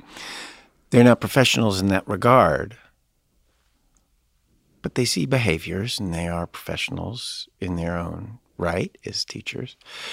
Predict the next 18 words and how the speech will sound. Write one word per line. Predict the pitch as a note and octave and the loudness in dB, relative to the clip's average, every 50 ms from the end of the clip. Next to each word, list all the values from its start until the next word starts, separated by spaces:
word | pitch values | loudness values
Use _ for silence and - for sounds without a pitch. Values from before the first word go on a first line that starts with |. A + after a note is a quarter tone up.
| - - - - - - | -14 -14 -16 -18 -6 -4
But | D3 C3+ - | -2 0 0
you | F#3 F3 | 0 0
could | - - - - | 0 -2 -2 0
make | B2+ A#2 A2 G#2+ - _ | 0 0 0 -2 -4 _
mental | - A#2+ B2+ C3 - A#2+ G#2+ F#2+ | -2 0 0 0 0 -2 -2 -2
health | F2 F2+ G2+ G#2+ A2 A2+ G#2+ G2 F#2+ - - - _ _ _ _ _ | -2 -2 0 0 2 2 0 -2 -6 -10 -14 -16 _ _ _ _ _
care | - - - D#2+ D2 C2 E2+ F2+ - - - - - - - _ _ _ _ _ _ _ _ _ _ _ _ _ _ _ _ _ _ _ - | -12 -8 -2 0 2 2 2 0 -2 -6 -10 -14 -16 -18 -20 _ _ _ _ _ _ _ _ _ _ _ _ _ _ _ _ _ _ _ -4
a | A#2+ A#2 A#2+ | -2 0 2
much | A#2+ A#2 A#2+ B2+ C#3+ - - - - | 2 4 4 4 2 2 -2 -4 -2
more | A2+ A2 A#2 - | -2 -2 -2 -2
integral | - G#2 G#2 G2+ - - - - E2+ | -2 -2 -2 -4 -4 -6 -4 -6 -6
part | - - - - - - F#2+ E2+ C2+ - _ _ - _ _ _ _ _ _ _ - - - - _ _ _ _ | -6 -8 -6 0 4 6 6 6 4 0 _ _ -20 _ _ _ _ _ _ _ -20 -20 -20 -20 _ _ _ _
of | - G#2+ G#2+ G#2+ - - - - | 0 0 0 0 -2 -6 -6 -4
our | G2+ F#2 F2+ F2 F#2 F#2 F2+ F2 E2+ E2+ E2 E2 E2 F#2 - _ _ _ _ _ _ _ _ _ _ _ _ _ _ _ _ _ _ _ _ _ - - | -2 -2 0 0 0 -2 -2 0 -2 -2 -4 -6 -8 -10 -14 _ _ _ _ _ _ _ _ _ _ _ _ _ _ _ _ _ _ _ _ _ -10 -4
healthcare, | - A#2+ G#2 G2+ - - - - - G#2 G2 F#2 F2 E2+ E2+ E2+ G2+ G#2+ - _ _ _ _ _ _ _ _ _ _ _ _ _ _ _ _ _ _ _ _ _ - - | -2 0 0 0 -4 -6 -10 -8 -6 -2 -2 0 0 -2 -2 -4 -6 -10 -14 _ _ _ _ _ _ _ _ _ _ _ _ _ _ _ _ _ _ _ _ _ -12 -8
um, | F#2 F2 E2 D#2+ D#2+ D#2 D2+ D2+ D2 D2+ D2+ - - _ _ _ _ _ _ _ _ _ _ _ _ _ _ _ _ _ _ _ _ _ _ _ | -6 -4 -4 -4 -4 -6 -6 -8 -8 -10 -12 -14 -16 _ _ _ _ _ _ _ _ _ _ _ _ _ _ _ _ _ _ _ _ _ _ _
apparatus, | - F#2 - - - - - - F2+ F2 E2 - - - - - - - - | -6 -6 -6 -4 -8 -8 -6 -6 -4 -6 -6 -8 -10 -12 -12 -12 -12 -12 -14
for | - - - | -14 -16 -18